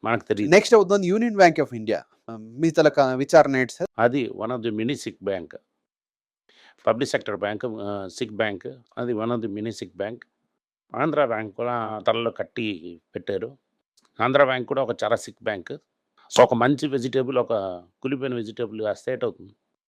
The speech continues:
Speaker 1: మంచి వెజిటేబుల్ చాలా దెబ్బతవుతుంది కదా. Already కులిపోయిన వెజిటేబుల్ దానికే ఇంపాక్ట్ అవుతుంది.
Speaker 2: Facebook ratio below one ఉంది
Speaker 1: అది
Speaker 2: సార్.
Speaker 1: గవర్నమెంట్ బ్యాంక్ సార్, ఆ, మీరు కావాలని కొనుక్కోండి. అలాగే యూనియన్ బ్యాంక్.
Speaker 2: ఆ, నెక్స్ట్ అవుతున్నది కెనరా బ్యాంక్. లాంగ్ టర్మ్ కి హోల్డ్ చేయొచ్చా?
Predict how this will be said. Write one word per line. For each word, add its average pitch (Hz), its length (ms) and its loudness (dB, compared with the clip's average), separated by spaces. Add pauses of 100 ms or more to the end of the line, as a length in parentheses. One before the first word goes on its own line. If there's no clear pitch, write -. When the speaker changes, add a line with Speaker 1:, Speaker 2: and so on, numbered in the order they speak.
(160)
Speaker 1:
మంచి 127 380 -2
వెజిటేబుల్ 123 640 -6
చాలా 110 120 2
దెబ్బతవుతుంది 104 540 -6
కదా. 110 260 -12 (600)
Already 139 240 2
కులిపోయిన 120 500 -4
వెజిటేబుల్ 110 440 -10
దానికే 98 420 -4
ఇంపాక్ట్ 87 340 -10
అవుతుంది. 185 260 10
Speaker 2:
Facebook 214 340 6
ratio 175 360 2
below 160 200 6
one 127 200 0
ఉంది 113 120 -6
Speaker 1:
అది 117 120 2
Speaker 2:
సార్. 113 100 2
Speaker 1:
గవర్నమెంట్ 135 460 2
బ్యాంక్ 110 280 -4
సార్, 139 200 -2 (200)
ఆ, 107 100 -10
మీరు 104 160 -6
కావాలని 127 380 2
కొనుక్కోండి. 101 460 -8 (200)
అలాగే 131 300 6
యూనియన్ 127 340 0
బ్యాంక్. 107 200 0
Speaker 2:
ఆ, 170 40 6
నెక్స్ట్ 185 260 6
అవుతున్నది 196 280 6
కెనరా 180 320 8
బ్యాంక్. 120 320 2
లాంగ్ 165 300 2
టర్మ్ 180 200 0
కి 165 80 -8
హోల్డ్ 131 240 2
చేయొచ్చా? 110 360 -2